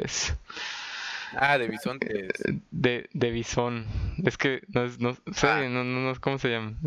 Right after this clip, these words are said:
Speaker 1: pero son minks, o sea,
Speaker 2: Bueno.
Speaker 1: son, es, son como un roedor, se, se llaman minks.
Speaker 2: Ah, ok.
Speaker 1: Y según un, un trabajador se contagió de covid, fue a trabajar a la,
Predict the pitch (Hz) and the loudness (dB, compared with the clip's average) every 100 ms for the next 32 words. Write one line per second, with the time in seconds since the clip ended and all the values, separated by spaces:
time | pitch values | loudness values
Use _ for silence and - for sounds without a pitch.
0 | 127 120 120 143 151 151 135 135 127 123 | 2 2 2 0 0 0 2 2 4 0
1 | 113 139 139 139 131 - 147 151 165 151 | 0 -4 -2 0 0 0 0 0 0 0
2 | 147 156 147 113 110 - 120 113 - 117 | 0 0 0 0 -4 -2 0 0 0 0
3 | 123 135 123 110 107 - - - - - | 0 0 0 0 0 -2 -4 -6 -10 -8
4 | - - - - - 107 110 107 92 90 | -8 -10 -12 -14 -12 -2 0 0 -4 -8
5 | 92 _ _ _ _ - 131 117 117 113 | -10 _ _ _ _ 0 2 2 0 0
6 | - - - - - 113 107 113 117 113 | 0 0 0 0 0 0 0 0 0 0
7 | 113 113 113 113 113 127 123 123 123 123 | 0 0 0 -2 -2 -4 0 0 2 0
8 | 120 120 117 139 127 127 127 131 113 120 | -2 -2 -2 0 0 0 0 0 0 -2
9 | 113 117 117 - - 107 110 113 117 - | 0 0 -2 -4 -2 0 0 0 -2 0
10 | 120 120 127 127 139 - _ _ _ _ | 0 2 0 -4 -8 -20 _ _ _ _
11 | - - - 123 120 - 120 117 127 113 | -20 -10 0 2 4 2 0 0 0 0
12 | 110 110 110 110 | 0 0 0 0